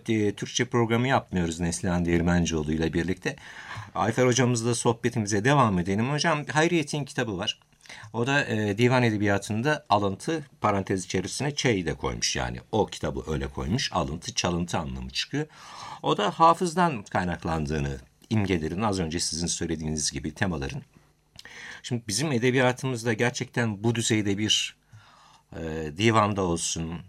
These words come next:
daha sonrası gelen dönemde olsun ve en son milli edebiyat döneminde olsun. Gerçekten bu kadar dışarıdan etkilenme var mı hocam görüşünüzde?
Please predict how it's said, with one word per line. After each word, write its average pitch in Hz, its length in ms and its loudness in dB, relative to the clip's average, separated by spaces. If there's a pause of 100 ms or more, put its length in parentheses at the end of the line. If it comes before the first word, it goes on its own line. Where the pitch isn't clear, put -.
(180)
daha 101 160 2
sonrası 98 380 -2
gelen 90 400 0
dönemde 87 320 -2
olsun 80 480 -6
ve 92 120 -2
en 139 220 0
son 123 240 -2
milli 104 240 0
edebiyat 92 420 0
döneminde 69 400 -8
olsun. 65 340 -10 (300)
Gerçekten 117 600 0
bu 147 60 -2
kadar 104 360 0
dışarıdan 104 420 0
etkilenme 107 560 -2
var 156 120 0
mı 131 100 -2
hocam 117 320 0
görüşünüzde? 123 580 -2